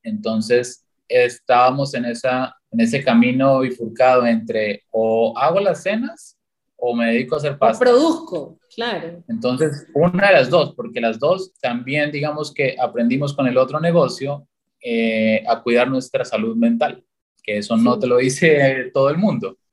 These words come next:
Speaker 1: Entonces, con este nuevo negocio sí queremos tener tiempo para nosotros, para, y no estoy hablando de no trabajar, porque yo me levanté hoy a las cinco y media prácticamente.
Speaker 2: Ujú.
Speaker 1: Pero, pero ya es darle, darle, darle una vuelta y saber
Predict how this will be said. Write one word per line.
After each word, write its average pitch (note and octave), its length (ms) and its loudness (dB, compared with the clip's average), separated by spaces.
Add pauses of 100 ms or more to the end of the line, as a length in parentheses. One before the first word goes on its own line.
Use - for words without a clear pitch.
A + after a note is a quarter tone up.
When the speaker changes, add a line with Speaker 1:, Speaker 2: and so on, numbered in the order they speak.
Speaker 1:
Entonces, C3+ 920 0
con C#3 200 -6
este D3+ 340 -6
nuevo D#3+ 260 -6
negocio D3 460 -6
sí C#3 180 -10
queremos D3 460 4
tener A#2 380 2
tiempo C3+ 340 0
para B2 160 4
nosotros, C3 640 -2
para, A2 400 0 (160)
y B2+ 140 -6
no C3+ 160 0
estoy G3 180 0
hablando E3 320 2
de D3+ 60 0
no D3+ 100 -2
trabajar, C3+ 460 0
porque A2+ 260 -8
yo B2 100 -12
me C3 100 -10
levanté A#2+ 420 -8
hoy - 600 -8
a A#2+ 40 0
las A2 140 -2
cinco A#2+ 220 -14
y G#2+ 40 -6
media A2+ 380 0
prácticamente. G#2+ 800 -6 (320)
Speaker 2:
Ujú. G#3 500 -10 (140)
Speaker 1:
Pero, B2+ 520 2 (200)
pero C3 180 -2
ya C3 300 2
es C#3+ 200 -2
darle, D3+ 680 -2
darle, C#3+ 520 -4
darle C3+ 300 -4
una C#3+ 100 -6
vuelta C#3+ 540 -2
y - 80 -20
saber A#2+ 400 -6